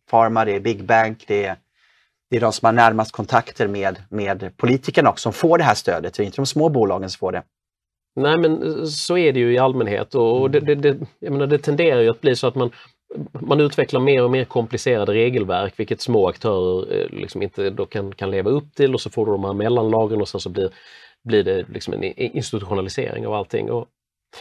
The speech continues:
Speaker 2: problemet är inte att det finns bolag som är stora. Jag är jätteimponerad av folk som lyckas bygga upp väldigt stora bolag.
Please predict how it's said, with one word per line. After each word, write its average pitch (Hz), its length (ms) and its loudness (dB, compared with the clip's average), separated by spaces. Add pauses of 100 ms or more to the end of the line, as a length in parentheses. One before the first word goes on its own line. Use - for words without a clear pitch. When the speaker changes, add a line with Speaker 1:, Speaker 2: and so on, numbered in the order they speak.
(560)
Speaker 2:
problemet 156 480 0
är 107 40 -2
inte 165 280 -2
att - 120 -4
det - 80 -4
finns 131 240 -2
bolag 139 340 -2
som 117 100 -6
är 117 40 -4
stora. 156 540 -4 (1000)
Jag 139 100 -2
är 175 60 -4
jätteimponerad 104 1080 -2
av 98 60 -4
folk 110 220 0
som 101 140 -2
lyckas 101 400 -2 (400)
bygga 117 220 2
upp - 140 -6
väldigt 101 220 0
stora 101 400 -6
bolag. 104 440 -8